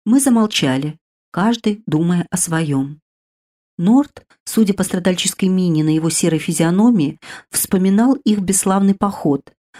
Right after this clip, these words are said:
а я размышляла над тем, что если тела нет, то, быть может, с диагнозом «мертв» кое-кто все же погорячился. Эту мысль я и высказала вестнику. Но тот,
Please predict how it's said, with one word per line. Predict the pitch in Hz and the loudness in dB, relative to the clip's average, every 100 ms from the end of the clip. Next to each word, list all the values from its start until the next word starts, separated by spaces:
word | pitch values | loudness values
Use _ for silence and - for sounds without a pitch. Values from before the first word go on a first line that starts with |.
| - - | -16 -4
а | 180 | 0
я | 233 | 2
размышляла | 254 208 202 - 202 185 | 2 2 0 2 2 2
над | 180 185 | 0 -2
тем, | - 254 254 - - - | 0 0 0 -4 -20 -16
что | - 208 | -4 2
если | 214 - 202 | 2 2 -2
тела | - 220 185 | 0 2 2
нет, | 185 226 285 - _ _ _ _ | 4 4 2 -2 _ _ _ _
то, | 190 | -4
быть | 196 214 | -2 2
может, | 220 233 220 _ - | 2 2 -2 _ -10
с | 170 | 0
диагнозом | 202 202 196 190 190 | 0 2 2 2 4
«мертв» | 190 254 285 - _ _ _ _ | 4 4 2 -8 _ _ _ _
кое-кто | - 202 196 - 196 180 | -2 -2 0 0 0 0
все | - | 0
же | 190 | 0
погорячился. | 180 185 202 208 156 147 - - 143 _ _ _ _ _ _ | 0 0 0 2 2 2 0 -6 -10 _ _ _ _ _ _
Эту | 185 185 | -4 0
мысль | 175 240 - 196 | 2 2 0 -2
я | 202 | 2
и | 214 | 2
высказала | 202 - 190 202 | 0 -2 0 2
вестнику. | 196 160 139 160 151 170 170 _ _ _ _ _ - | 2 0 -2 -6 -8 -8 -10 _ _ _ _ _ -6
Но | 190 | -2
тот, | 254 262 | 2 0